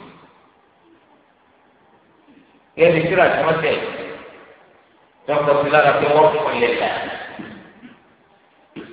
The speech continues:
Ó túmọ̀ sí pé tírà tí wọ́n sọ̀rọ̀ sọ̀rọ̀ tó sílẹ̀ o.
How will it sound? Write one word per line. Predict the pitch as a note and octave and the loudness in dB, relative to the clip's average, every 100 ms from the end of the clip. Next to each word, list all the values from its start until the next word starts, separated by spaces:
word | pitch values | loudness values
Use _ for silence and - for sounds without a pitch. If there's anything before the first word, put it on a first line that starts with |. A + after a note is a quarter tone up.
| - - D#3 | -20 -20 -14
Ó | - | -10
túmọ̀ | F#3 G3 - | -4 0 0
sí | - | 0
pé | D3+ D#3+ | -4 -4
tírà | D#3+ F#3 D3+ - - - - - - - - - - | -2 0 2 2 -2 -4 -8 -12 -14 -18 -20 -20 -14
tí | - | -6
wọ́n | D3 D3 | 0 0
sọ̀rọ̀ | A#2+ A2 G#2 | 0 0 0
sọ̀rọ̀ | G#2 G#2+ G#2 G#2 | 0 0 0 -2
tó | G#2 | -4
sílẹ̀ | - A#2 A#2 | -8 -8 -6
o. | F#2+ | -6